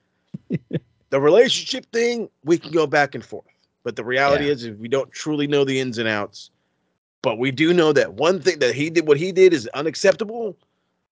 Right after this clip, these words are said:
Speaker 2: But we also do know that they're toxic for each other. So, um, that isn't in no way me defending him, but it's also me saying, like, I'm not gonna immediately call him, like, the worst thing in the world, you know what I mean? Blah, blah, blah, blah.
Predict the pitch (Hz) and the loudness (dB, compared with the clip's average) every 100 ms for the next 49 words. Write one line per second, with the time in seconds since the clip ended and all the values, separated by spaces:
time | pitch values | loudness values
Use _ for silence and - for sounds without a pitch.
0 | _ 123 117 127 135 139 131 117 135 139 | _ -10 -6 -2 0 0 -2 -2 0 2
1 | 120 107 107 - 117 135 - 117 - 127 | 0 -2 -8 -6 -4 -4 -4 -8 -4 -4
2 | 101 - 147 - - 131 127 135 165 185 | -4 0 0 0 -6 -4 -2 0 2 2
3 | 143 170 160 143 151 175 185 180 185 156 | 0 -4 -4 -2 -4 -2 -2 -2 -2 -2
4 | - 233 262 202 143 110 101 110 _ _ | -2 -2 -2 -4 -4 -4 -6 -10 _ _
5 | _ _ _ _ _ - 135 120 151 156 | _ _ _ _ _ 0 0 2 4 4
6 | 147 135 151 147 131 143 139 131 131 120 | 4 2 2 0 0 2 4 2 0 0
7 | 117 110 - _ _ _ _ _ - 143 | 0 0 -8 _ _ _ _ _ -2 -2
8 | 143 131 - 123 117 117 135 143 147 147 | 0 -2 -4 -8 -8 -6 -4 0 0 0
9 | 117 113 135 131 113 95 123 123 117 113 | -2 -2 -2 -2 -6 -6 -2 -2 -2 -4
10 | 104 104 110 135 127 - 143 135 127 123 | -6 -8 0 2 2 0 0 0 0 0
11 | 131 139 135 131 123 127 123 120 135 135 | 4 6 6 6 4 4 2 0 -2 -2
12 | 131 120 123 120 123 135 | -2 -2 -2 -2 -2 -2